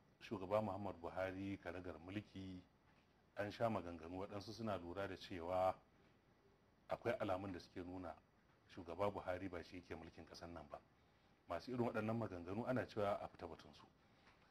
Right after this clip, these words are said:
Har sai aka waye gari mai ɗakin shugaba Buhari da kanta, Aisha Buhari,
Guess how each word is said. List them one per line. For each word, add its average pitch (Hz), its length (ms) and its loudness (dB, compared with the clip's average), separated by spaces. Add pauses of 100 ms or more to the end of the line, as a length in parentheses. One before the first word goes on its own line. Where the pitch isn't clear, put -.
(600)
Har 160 280 12
sai 175 180 10
aka 175 200 8
waye 123 220 12
gari 107 280 8
mai 101 180 2
ɗakin 131 380 8
shugaba 101 600 8
Buhari 92 420 0
da 90 80 -2
kanta, 98 340 -2
Aisha 92 340 0
Buhari, 85 340 -2